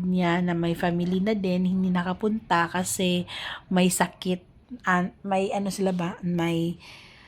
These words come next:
hindi naman, may trangkaso lang. Ayan, may trangkaso lang. So, ayun. So,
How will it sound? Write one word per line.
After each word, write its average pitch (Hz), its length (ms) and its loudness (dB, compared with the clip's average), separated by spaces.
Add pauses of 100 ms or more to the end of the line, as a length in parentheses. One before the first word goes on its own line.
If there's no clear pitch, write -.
(640)
hindi 214 240 4
naman, 214 240 6
may 202 80 4
trangkaso 196 640 4
lang. 165 240 2
Ayan, 160 320 -6
may - 80 -20
trangkaso 170 480 -2
lang. 165 160 -2
So, 165 160 -4
ayun. 180 400 0 (720)
So, 180 480 2